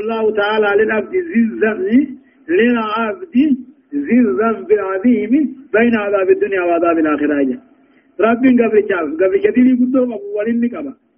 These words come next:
عذاب الدنيا آخرة راجع. أو رفع مشروعية هجران المبتدع ونفيه وطرده، فلا يس-، فلا يسمح لأحد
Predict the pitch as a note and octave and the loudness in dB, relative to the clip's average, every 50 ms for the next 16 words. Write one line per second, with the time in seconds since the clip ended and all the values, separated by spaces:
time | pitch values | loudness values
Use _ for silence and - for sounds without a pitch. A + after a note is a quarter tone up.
0 | _ - F3+ F#3+ G#3+ A3 A3 G#3+ G3+ F#3 F#3 F3+ F3 E3 D#3+ D#3+ D#3 C3 D3+ D#3 | _ -6 -2 -2 0 0 0 0 0 -2 -2 -2 -2 -2 -2 -2 -2 -2 -2 -2
1 | D#3 D#3 D#3+ D#3+ D#3+ D#3 D#3 D3 - - - - - - _ _ _ _ _ _ | -2 -2 -2 -2 -2 0 0 -2 -2 -6 -14 -20 -20 -20 _ _ _ _ _ _
2 | _ _ _ _ _ _ _ _ _ _ _ _ _ _ - F3+ F#3+ G3+ A#3 B3+ | _ _ _ _ _ _ _ _ _ _ _ _ _ _ -2 0 2 4 4 2
3 | C4 - D#3+ E3+ D3 C3 - _ _ _ _ - E3+ G3 G#3 G3 D3 G3+ A3+ A3+ | 2 0 -4 -8 -10 -12 -16 _ _ _ _ -12 -6 -4 -2 0 0 2 4 4
4 | A3 G3+ A3 A3+ A#3 B3+ C4 B3+ B3 G3+ F#3 G3+ - G#3 G#3 G3+ G3 G3 G3+ G3+ | 6 4 4 4 2 0 0 0 -2 -2 -2 -2 -2 -2 -2 -2 -2 -2 0 0
5 | G3 G3 G3 G3 - - F#3 G3 A3+ A#3+ A3+ B3 D4 D4 D4+ C#4+ - _ _ _ | 0 0 0 -2 0 2 2 2 4 4 4 4 4 4 2 0 -8 _ _ _
6 | _ _ _ _ - E4+ - G#3 G#3 B3 C4+ B3 A3 A3 A3 G#3+ A3+ B3 B3 A3+ | _ _ _ _ 0 2 2 2 2 2 2 2 0 -2 -2 0 0 0 2 2
7 | A3+ A3+ B3 B3 A#3+ B3 B3 F#3+ G3 F#3 F#3 F3+ E3 - F#3 G3 G#3+ A3 A#3 A#3 | 0 -2 -2 -4 -4 -4 -4 -2 -2 0 2 2 0 0 0 -2 0 0 0 0
8 | A#3 A3 A3 G#3 G#3+ - - E3 D#3 F#3+ G3+ G#3+ A3 A3+ A3 A3+ G#3 A3 A3+ A3 | 0 0 0 -2 -4 -8 -12 -6 -4 -2 0 0 2 2 2 2 0 -2 -2 0
9 | B3 A3+ G3 G3 G3 G3 G3+ A3 A3 G3 F#3+ - | 2 4 4 6 4 4 2 0 -2 -4 -2 -2